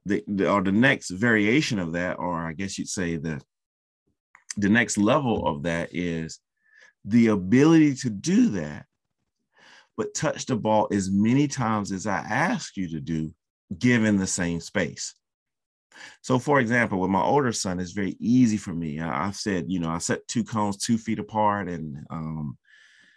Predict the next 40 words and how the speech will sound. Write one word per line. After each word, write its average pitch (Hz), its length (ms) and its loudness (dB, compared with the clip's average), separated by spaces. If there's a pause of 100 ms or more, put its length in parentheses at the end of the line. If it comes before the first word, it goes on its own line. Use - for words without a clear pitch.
(600)
I 123 120 0
say 127 180 2
easy 95 240 4
for 90 160 -2
me, 87 300 0
easy 113 320 4
for 92 180 -6
him, 90 400 -2
sorry. 73 380 -8 (460)
Um, 82 380 -4
it's - 180 -4
easy 104 220 6
for 90 140 -2
me 98 220 4
because 82 280 -4
now 87 160 -2
he 85 140 -6
knows 80 240 -6
how 80 120 -10
to 71 80 -6
do 87 260 0
it. 65 100 -8 (960)
Set - 280 2
co-, - 200 -6
two 123 160 4
cones 104 260 2
two 113 160 2
feet 101 220 0
apart 95 340 0
and 87 100 -6
say, 90 120 -8
"Hey, 92 240 -4 (220)
you 113 140 4
need 139 120 6
to - 80 0
touch - 400 -6
the 117 100 -6
ball 87 380 0
going 95 340 -4
diagonally 92 720 -6